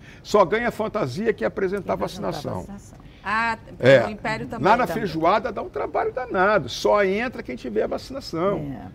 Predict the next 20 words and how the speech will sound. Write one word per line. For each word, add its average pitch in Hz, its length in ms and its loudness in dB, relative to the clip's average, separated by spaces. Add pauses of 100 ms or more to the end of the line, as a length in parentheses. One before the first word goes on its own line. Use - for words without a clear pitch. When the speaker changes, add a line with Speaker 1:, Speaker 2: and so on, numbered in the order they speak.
Speaker 1:
Até - 420 -4
minha 466 320 -8
pediram, 160 560 -2 (140)
<laughs> - 140 -20
que 135 60 -10
o - 60 -12
cara 139 220 2
não... 123 120 -8 (680)
Mas 185 220 4
então, 226 580 0 (200)
você 165 420 -4
tem 226 500 0
essa, 156 220 -6
eu, 143 380 0
eu, 180 220 0
a 151 120 6
mesmo 214 360 0
no 185 120 6
desfile, 139 640 0 (280)
você, 185 360 0